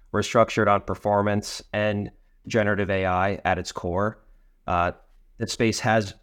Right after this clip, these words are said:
evolved so quickly that two plus years in, in the space has, has added a lot of technical debt on, on, on these companies. And the structure in the data is so important to add to engineering efficiencies, but also market opportunities.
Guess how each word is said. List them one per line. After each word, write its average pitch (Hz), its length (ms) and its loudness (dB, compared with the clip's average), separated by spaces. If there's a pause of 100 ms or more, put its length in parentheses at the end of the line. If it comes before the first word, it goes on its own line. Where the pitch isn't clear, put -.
(140)
evolved 107 400 0
so 110 160 0
quickly 120 520 -2 (240)
that 98 200 -2
two 120 280 -2 (160)
plus 113 320 -2
years 113 480 -2 (360)
in, 120 200 -4
in 120 100 2
the 123 80 2
space 135 400 -2
has, 98 360 -2
has 98 500 -2
added 101 240 2
a - 20 0
lot 98 200 2
of 92 60 -4
technical 98 380 -4
debt 95 400 -2 (280)
on, 104 340 2
on, 107 260 2
on 110 140 0
these 110 160 0
companies. 120 580 -2 (380)
And 104 160 0
the 104 100 -2 (140)
structure - 400 2
in 120 60 2
the 113 40 2
data 107 300 0
is 98 100 -4
so - 180 2
important 98 420 2
to - 120 -4
add 92 220 0
to 95 260 -4
engineering 98 560 -2
efficiencies, 120 720 -2
but 98 140 -2
also 95 260 -2
market 90 480 -2
opportunities. 82 840 -6